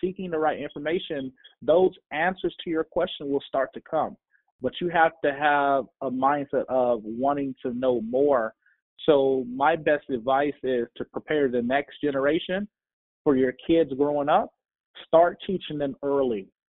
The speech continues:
Don't wait. Don't wait, because you, you don't know how much, we don't, we all don't know how much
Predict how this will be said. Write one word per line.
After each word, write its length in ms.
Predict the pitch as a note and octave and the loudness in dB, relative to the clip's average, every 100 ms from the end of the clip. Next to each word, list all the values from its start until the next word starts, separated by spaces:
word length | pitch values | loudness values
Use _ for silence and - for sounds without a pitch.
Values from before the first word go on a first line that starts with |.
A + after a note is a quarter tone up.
| _ _ _ - | _ _ _ -6
Don't 320 | B2 D3+ D#3+ C#3 | 2 4 4 4
wait. 340 | D3+ B2+ - _ _ _ _ _ _ _ _ _ _ _ | 4 2 -6 _ _ _ _ _ _ _ _ _ _ _
Don't 200 | D3+ D3+ | 2 2
wait, 200 | D3+ C#3+ | 4 2
because 400 | C3 A#2+ D3+ C3+ B2+ _ _ _ _ _ _ _ _ _ _ - | 2 6 6 6 2 _ _ _ _ _ _ _ _ _ _ -4
you, 320 | D#3+ E3+ E3+ D#3+ | 0 2 0 0
you 140 | F3+ | 2
don't 360 | D#3+ F3 C#3+ D3 | 6 4 4 4
know 460 | D#3+ D#3 D3 C3 | 6 6 4 0
how 120 | - D3+ | -2 -4
much, 200 | C#3+ - _ _ | -4 -8 _ _
we 220 | G#2+ D3 | -4 2
don't, 160 | G3+ - _ | 2 0 _
we 160 | D3 F#3 | -2 2
all 260 | D#3 G3 | 4 4
don't 240 | F3 C#3+ A#2+ | 2 -6 -8
know 200 | B2 A2 | -10 -8
how 100 | D#3 | -8
much 200 | D3+ C#3 | -8 -12